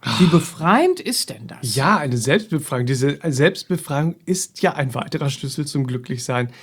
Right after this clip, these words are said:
Speaker 2: weil wir eben wachsen und uns entfalten
Speaker 1: Ja,
Speaker 2: können.
Speaker 1: was wir ja sonst nicht so können. <laughs> Genau. <laughs> Wie wunderschön ist es, das zu erleben, ja?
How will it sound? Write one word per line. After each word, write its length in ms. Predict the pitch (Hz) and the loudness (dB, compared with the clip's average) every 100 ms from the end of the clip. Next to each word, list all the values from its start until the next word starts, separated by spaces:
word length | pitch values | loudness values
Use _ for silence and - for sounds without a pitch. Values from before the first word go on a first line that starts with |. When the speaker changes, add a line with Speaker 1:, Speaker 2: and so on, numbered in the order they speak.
| - - | -20 -18
Speaker 2:
weil 400 | - 127 139 165 | -4 2 4 2
wir 140 | 160 165 | 0 -4
eben 360 | 139 135 131 123 _ _ _ | -6 -4 -4 -6 _ _ _
wachsen 760 | - 107 - - - 117 107 - | -10 -10 -12 -16 -12 -10 -10 -4
und 420 | 175 175 180 - | 0 0 -2 -6
uns 360 | 135 127 135 - | -4 -4 -6 -8
entfalten 880 | - 151 170 - 180 220 214 139 - | -4 -4 -4 -2 2 2 0 -10 -2
Speaker 1:
Ja, 160 | 254 285 | 2 2
Speaker 2:
können. 180 | - - | 0 -8
Speaker 1:
was 240 | - 147 - | -6 -4 -2
wir 60 | |
ja 120 | 156 165 | 0 2
sonst 300 | 190 208 - | 2 2 0
nicht 180 | 381 | -2
so 140 | - 139 | -2 -4
können. 340 | - 113 214 | -4 4 4
<laughs> 600 | 131 208 240 240 247 240 | 6 6 8 8 6 6
Genau. 420 | 285 277 330 - - - 226 240 226 | 4 4 6 4 0 0 0 0 0
<laughs> 460 | 240 - 226 - - | 0 0 -4 -6 4
Wie 160 | 196 170 | 6 8
wunderschön 580 | 254 415 254 214 233 214 | 6 6 4 2 2 2
ist 140 | 214 | 0
es, 140 | 202 | 0
das 300 | 196 196 208 | 4 2 2
zu 80 | - | 0
erleben, 540 | 160 165 208 220 - 131 | 0 2 2 0 -2 -4
ja? 220 | 139 | -2